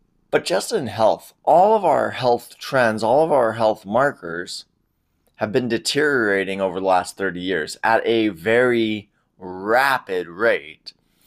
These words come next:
right? We all have heard of the obesity epidemic. We know that in the twenty twenty census, in the twenty twenty U S Census,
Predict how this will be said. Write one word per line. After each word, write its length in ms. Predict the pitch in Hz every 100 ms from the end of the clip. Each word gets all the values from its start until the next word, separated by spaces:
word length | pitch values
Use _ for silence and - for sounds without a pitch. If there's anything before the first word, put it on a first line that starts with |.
| - -
right? 240 | 98 90
We 140 | 110 120
all 480 | 139 156 151 135 120
have 160 | 101
heard 480 | - 123 127 123 117
of 140 | 101
the 100 | 110
obesity 680 | 104 95 113 117 - 92 98
epidemic. 540 | 85 85 80 82 110 _ _ - -
We 60 | 107
know 240 | 120 120
that 280 | 117 113 - -
in 140 | 113
the 80 | 110
twenty 320 | - 131 131
twenty 300 | - 123 117
census, 520 | 107 110 - 113 107
in 120 | 104
the 80 | 98
twenty 320 | - 123 120
twenty 240 | 113 117 107
U 180 | 113 110
S 140 | 104
Census, 540 | 98 92 95 104 -